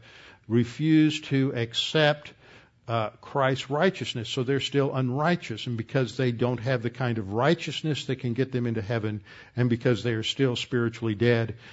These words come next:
then they are under condemnation, and the eternal penalty is, uh, the lake of fire. But Scripture teaches that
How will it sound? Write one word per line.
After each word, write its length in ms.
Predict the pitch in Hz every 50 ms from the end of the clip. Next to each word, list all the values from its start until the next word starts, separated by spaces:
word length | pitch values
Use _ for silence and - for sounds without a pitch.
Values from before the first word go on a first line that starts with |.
| - - _ -
then 720 | 123 101 101 123 120 120 120 123 120 - - 165 139 127
they 320 | 104 120 113 113 117 117 113
are 480 | 113 113 110 110 110 107 107 110 113 - -
under 460 | 123 123 123 117 120 120 117 117 113
condemnation, 1300 | 113 - - - 127 117 117 117 110 110 104 104 104 107 123 131 127 123 - - 123 110 104 107 101 95 _ - - - _ _ -
and 280 | - 117 117 113 113 110
the 140 | 113 113 107
eternal 380 | 101 - - 123 117 113 107
penalty 560 | - - 131 120 117 113 95 - - 107 104
is, 500 | 117 - 120 113 113 110 110 104 95 - - - - - - - - - -
uh, 140 | 123 113 117 120
the 120 | 110 113
lake 280 | 110 104 107 104 - -
of 80 | 117
fire. 440 | - - 120 113 110 98 87 82 - - _ _ _ _ _ _ _ _ _ _ _ _ _ _ _ _ _ _ _ _ -
But 140 | 165 131 -
Scripture 400 | - - 185 175 - - 170 135
teaches 560 | - - 185 175 165 - 143 127 113 98 -
that 280 | 127 127 127 127 123